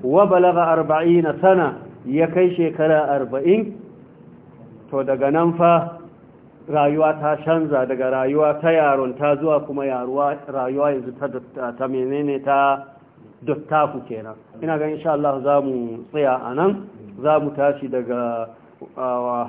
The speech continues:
ah, hatta idza balaga ashuddahu a gobe in Allah madaukakin sarki ya kai mu, sai mu yi bayani akan ma'anan a balaga ashuddahu din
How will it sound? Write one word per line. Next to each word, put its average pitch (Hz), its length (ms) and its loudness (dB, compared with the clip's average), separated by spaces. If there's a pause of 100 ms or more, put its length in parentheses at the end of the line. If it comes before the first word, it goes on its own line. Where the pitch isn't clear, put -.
ah, 127 380 -2
hatta 135 440 -2
idza 139 260 -4
balaga 131 380 -2
ashuddahu 131 640 -8
a 117 340 -4
gobe 120 380 -8
in 139 120 -8
Allah 139 260 -2
madaukakin 123 440 -6
sarki 135 420 -6 (300)
ya 143 280 2
kai 151 220 2
mu, 139 220 -2 (300)
sai 147 120 2
mu 143 120 0
yi 143 100 0
bayani 139 520 2
akan 123 320 -4
ma'anan 131 460 -6
a 123 100 -4
balaga 131 480 -4
ashuddahu 131 600 -8
din 147 240 -6